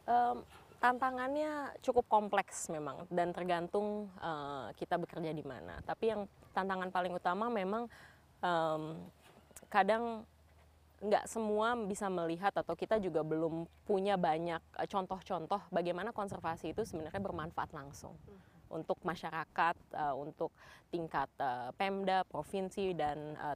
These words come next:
Speaker 1: tingkat nasional juga. Jadi kita semua harus merasakan manfaat dari
Speaker 2: Iya,
Speaker 1: konservasi
Speaker 2: biasanya
Speaker 1: itu.
Speaker 2: manfaatnya tuh ekonominya
Speaker 1: Iya,
Speaker 2: kan?
Speaker 1: ekonominya itu penting.
Speaker 2: Hmm.
Speaker 1: Nah, yang kedua yang pasti, eh,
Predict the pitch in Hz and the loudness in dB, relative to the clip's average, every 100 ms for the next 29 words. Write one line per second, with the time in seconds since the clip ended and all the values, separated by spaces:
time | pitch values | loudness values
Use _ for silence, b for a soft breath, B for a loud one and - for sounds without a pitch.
0 | 156 151 160 151 165 147 143 147 165 160 | -4 -4 -4 -6 -4 -4 -4 -6 -4 -4
1 | 143 170 214 - 220 214 254 233 190 190 | -4 -4 -4 -2 -2 0 -2 -2 -4 -6
2 | 180 180 185 180 170 175 - 170 147 135 | -8 -6 -4 -4 -4 -6 -6 -4 -6 -4
3 | 147 156 147 170 143 151 151 170 165 165 | -8 -4 -2 0 0 -2 -2 -6 -4 -6
4 | 151 196 226 220 - - 180 - 180 180 | -4 -10 -12 -18 -20 -16 -14 -6 -4 -2
5 | 180 185 185 170 151 180 143 156 170 - | 0 2 2 0 0 0 0 -4 -12 -14
6 | - 175 170 165 180 185 185 170 151 190 | -8 -4 -2 0 0 0 0 -2 -4 -6
7 | - 165 - 170 160 165 B B - 190 | -6 -10 -8 -6 -6 -8 B B -2 0
8 | 196 185 202 262 254 196 165 170 233 254 | 0 2 4 4 4 0 -2 -2 0 0
9 | 262 - - 170 156 147 | -2 -14 -4 0 0 0